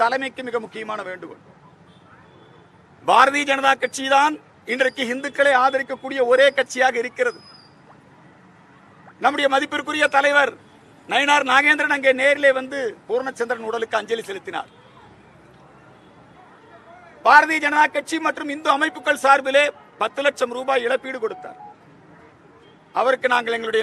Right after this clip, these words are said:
நன்றியை தெரிவித்துக் கொள்கிறோம். அதே போல பாரதிய ஜனதா கட்சியினுடைய எம் பிக்கள்,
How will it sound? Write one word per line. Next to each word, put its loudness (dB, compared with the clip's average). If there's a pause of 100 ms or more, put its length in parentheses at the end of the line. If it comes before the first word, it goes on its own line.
நன்றியை -6
தெரிவித்துக் -6
கொள்கிறோம். -10 (1080)
அதே 4 (140)
போல 2 (580)
பாரதிய 2
ஜனதா 2
கட்சியினுடைய -4
எம் -10
பிக்கள், -4